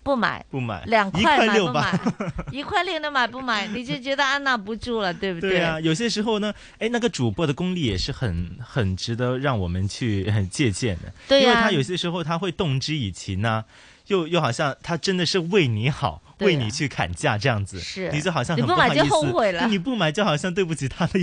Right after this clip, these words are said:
Speaker 2: 样子，我就觉得。
Speaker 1: 就是你不买就后悔了，
Speaker 2: 是，
Speaker 1: 是吧？
Speaker 2: <laughs> 就有这样的心理。
Speaker 1: 其实有时候还是，还是很有吸引力的哈，
Speaker 2: 嗯。
Speaker 1: 就是好像我多年前去一个名牌的一个 outlet，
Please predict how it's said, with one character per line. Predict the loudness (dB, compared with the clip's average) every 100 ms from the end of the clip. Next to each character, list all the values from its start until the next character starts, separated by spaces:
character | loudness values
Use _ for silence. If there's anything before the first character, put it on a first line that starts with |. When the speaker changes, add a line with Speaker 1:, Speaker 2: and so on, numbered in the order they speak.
| 2
Speaker 2:
样 | 0
子， | 0 0
我 | 0
就 | 0 -6
觉 | -6
得。 | -6
Speaker 1:
就 |
是 | -4
你 | -4
不 | -4 -2 0
买 | 0
就 | 0 -4
后 | -2 -4
悔 | -2 -4
了， | -4 -4
Speaker 2:
是， | -2 0
Speaker 1:
是 | 0
吧？ | 0 0
Speaker 2:
<laughs> | -2
就 | -2 0
有 | 0
这 | 2 2
样 |
的 |
心 |
理。 |
Speaker 1:
其 | 4
实 | 4
有 | 4
时 | 4
候 | 2
还 | 2
是， | 0
还 | -2 -2
是 | -2
很 | -2
有 | -2 -4
吸 | -6 -8
引 | -8
力 | -8 -8
的 | -4
哈， | 0 0
Speaker 2:
嗯。 |
Speaker 1:
就 | -2 -4
是 | -4
好 | -4
像 | -2 -2 -2
我 | -4
多 | -2 0
年 | 0 -2
前 | -4 -4 -2 -4
去 | -4 -2 0 0
一 | -4 -6
个 | -2 -2
名 | -2 -4 -4
牌 | -4 -4 -4
的 | -2 -2
一 | -4 -4
个 | -4
outlet， | 0 2 2 -2